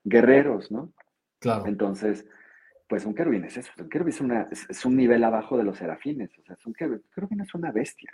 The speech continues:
Speaker 1: no es un, no es un bebé chiquito, un querubín te impacta cuando lo ves. Entonces, por ejemplo, eso, eh, contestando también la pregunta, entonces, pues eso es lo que he visto de ellos.
Speaker 2: Ok, eh, yo recuerdo, mi, mi estimado André, que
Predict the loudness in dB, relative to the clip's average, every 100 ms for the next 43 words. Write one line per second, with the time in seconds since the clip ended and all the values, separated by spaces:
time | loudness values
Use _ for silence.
0 | _ -16 -12 -8 -6 -4 -4 -2 0 -2
1 | -4 -8 -8 -10 -12 -18 _ _ -20 _
2 | -10 -4 -2 0 -2 0 0 -2 -6 -12
3 | -10 -8 -4 -4 -4 -12 _ _ -20 -20
4 | _ _ -2 0 0 -2 -6 2 2 4
5 | 0 -4 -4 -4 -4 -10 -18 _ _ _
6 | -20 -20 _ _ -16 -14 -12 -10 -8 -8
7 | -8 -6 -4 -4 -4 -4 -4 -4 -4 -4
8 | -10 _ -20 -20 -2 2 4 4 2 2
9 | 2 2 0 -2 -6 -6 -6 -10 -18 _
10 | _ _ _ _ _ _ _ 0 4 2
11 | 2 -2 -12 -14 -18 2 6 6 6 6
12 | 6 4 0 -6 _ -4 -4 -2 -4 -2
13 | -2 0 0 0 0 -2 0 2 2 0
14 | -4 -10